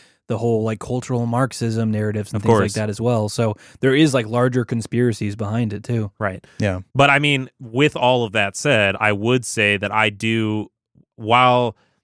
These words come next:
Speaker 2: like, progressive social values are, like, obviously a good objective to have, I myself, considering myself on the left,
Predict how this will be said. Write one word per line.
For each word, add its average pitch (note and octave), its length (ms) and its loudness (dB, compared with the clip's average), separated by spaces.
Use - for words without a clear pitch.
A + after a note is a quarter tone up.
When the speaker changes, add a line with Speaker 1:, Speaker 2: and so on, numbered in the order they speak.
Speaker 2:
like, A2 220 -2
progressive A#2+ 480 0
social A2 360 -2
values G#2+ 440 0
are, G2+ 140 0
like, G2+ 160 -2
obviously G#2 480 -2
a F#2+ 60 -6
good G2+ 200 -6
objective G2 520 -6
to G2+ 80 -10
have, G#2+ 520 0
I A#2 460 4
myself, A2 600 2
considering G#2 440 -6
myself F#2 380 -8
on G2 160 -10
the F#2 80 -10
left, A#2 400 2